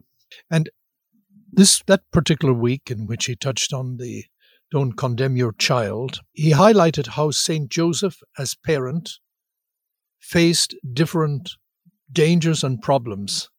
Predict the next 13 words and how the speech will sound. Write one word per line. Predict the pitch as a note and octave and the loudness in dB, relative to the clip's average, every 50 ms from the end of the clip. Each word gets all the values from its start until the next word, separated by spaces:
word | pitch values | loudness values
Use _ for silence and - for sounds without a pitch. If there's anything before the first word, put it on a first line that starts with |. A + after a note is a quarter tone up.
| _ _ _ - - - - - _ | _ _ _ -20 -20 -20 -20 -14 _
And | - D#3 C#3 | -2 2 2
he's | D3+ D3 - | 2 4 4
saying | - E3 D#3 D3 | 4 4 2 2
to | - D#3 | 0 0
parents, | - D#3+ D3+ D3 C#3+ E3 D#3 - - _ _ _ _ _ _ _ _ _ _ _ _ _ _ _ _ _ _ - | 0 0 0 0 0 -2 -2 -4 -6 _ _ _ _ _ _ _ _ _ _ _ _ _ _ _ _ _ _ 2
"You | - E3+ G3 G#3 E3+ | 4 6 6 6 4
as | E3 - - | 2 0 0
parents, | - D#3+ D#3 D#3+ E3+ G#3 F#3 - - _ _ _ _ _ _ _ _ _ _ _ _ - | 2 2 4 4 4 2 0 -2 -4 _ _ _ _ _ _ _ _ _ _ _ _ 4
like | G3 G#3+ A3+ - | 4 4 4 4
Joseph, | - - D#3 C#3+ B2+ - F#3 D#3 - - _ _ _ _ _ _ _ _ _ _ _ _ | 4 4 4 4 4 2 0 -2 -2 -6 _ _ _ _ _ _ _ _ _ _ _ _
you | - E3+ G3+ G3+ D#3+ - _ _ - | 4 6 6 6 6 2 _ _ -2
will | F3+ E3 | 0 0
face | - - - E3 D#3+ E3 - - - | 0 0 0 0 2 2 2 0 -4